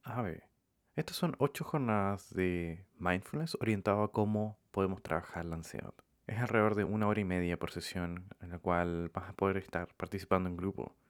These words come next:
para poder comprender, junto a dos psicólogos clínicos, cómo trabajar la ansiedad. Las inscripciones están abiertas y comenzaremos el día veintiocho de junio, en menos de un mes,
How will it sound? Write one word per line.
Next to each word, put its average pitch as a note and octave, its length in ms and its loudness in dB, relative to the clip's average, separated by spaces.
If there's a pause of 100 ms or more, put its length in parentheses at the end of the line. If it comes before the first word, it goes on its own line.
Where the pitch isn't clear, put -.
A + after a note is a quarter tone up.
(180)
para - 160 0
poder F#2+ 220 2
comprender, F2+ 580 -2
junto G2 300 -2
a E2+ 40 -2
dos C3+ 160 4
psicólogos B2 320 0
clínicos, E2 600 -4
cómo A#2+ 200 -4
trabajar - 520 -6 (260)
la F#2 100 -2
ansiedad. - 360 -8 (540)
Las C3 100 6
inscripciones C#3+ 400 0
están C3 200 0
abiertas A#2+ 320 2
y B2 60 -4
comenzaremos B2+ 460 0
el B2+ 80 0
día C3 140 4
veintiocho - 580 0
de C#3+ 100 0
junio, D3+ 560 -2
en G2+ 80 -2
menos A2+ 220 2
de B2 60 0
un B2 80 0
mes, C3 380 -2